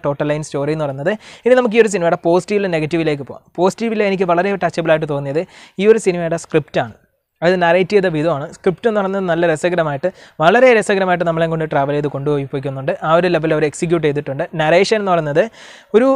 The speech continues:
ത്രില്ലിംഗ് എക്സ്പീരിയൻസ് ടോട്ടൽ വരയ്ക്കും അല്ലെങ്കിൽ അതിൻ്റെ എൻഡ്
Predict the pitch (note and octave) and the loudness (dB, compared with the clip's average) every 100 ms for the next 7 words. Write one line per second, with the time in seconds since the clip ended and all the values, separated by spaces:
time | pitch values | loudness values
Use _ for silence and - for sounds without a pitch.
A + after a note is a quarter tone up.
0 | - - A3 A#3+ C4+ A#3+ - C4 A#3+ G#3+ | 0 2 2 4 2 0 0 2 4 4
1 | A3 G3 G3+ - B3+ G#3+ E3 D3 D3 D#3 | 2 4 0 4 4 4 2 0 -2 0
2 | F3 F3 F3 F#3+ F#3 F#3+ A3 | 4 4 4 2 2 0 -2